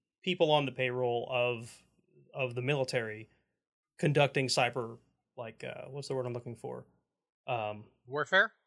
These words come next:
Speaker 1: Well, no. The, the
Speaker 2: Assaults?
Speaker 1: word, the word, yeah, I guess assaults could be it. Whatever. Cyber soldiers. All right. Uh, Jason, you linked something here from, from the White House statement. You wanna talk about that quick?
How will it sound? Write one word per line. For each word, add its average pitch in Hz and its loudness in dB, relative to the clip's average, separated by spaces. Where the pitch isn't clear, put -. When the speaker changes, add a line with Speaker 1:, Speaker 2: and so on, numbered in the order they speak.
Speaker 1:
Well, 160 6
no. 135 4
The, 147 -2
the - -2
Speaker 2:
Assaults? 175 8
Speaker 1:
word, 143 4
the 160 0
word, 175 8
yeah, 160 8
I 160 6
guess 185 6
assaults 131 4
could 123 -6
be 113 -6
it. 113 -4
Whatever. 127 2
Cyber 214 8
soldiers. 156 6
All 196 12
right. 180 12
Uh, 165 6
Jason, 202 10
you 208 6
linked 202 10
something 190 6
here 170 8
from, 160 0
from 160 0
the 156 2
White 156 8
House 160 4
statement. 180 4
You 160 0
wanna 160 2
talk 165 4
about 160 4
that 175 4
quick? 208 0